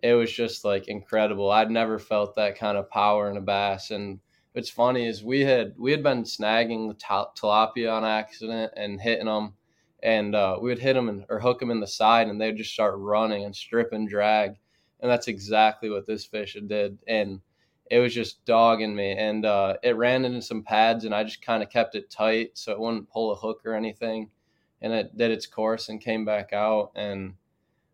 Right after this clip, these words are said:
we, it came up and boiled, and we were like, "Oh my gosh, it is a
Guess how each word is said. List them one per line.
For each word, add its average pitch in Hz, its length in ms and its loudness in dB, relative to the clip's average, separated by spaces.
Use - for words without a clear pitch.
we, 113 300 2
it 113 220 -2
came 113 240 -2
up 107 220 0
and 101 180 -6
boiled, 107 380 0
and 104 80 -8
we 104 60 -6
were 104 100 -2
like, 98 300 -2
"Oh 107 240 0
my 98 360 -4
gosh, 95 600 -2
it 110 140 0
is 107 140 -2
a 104 280 0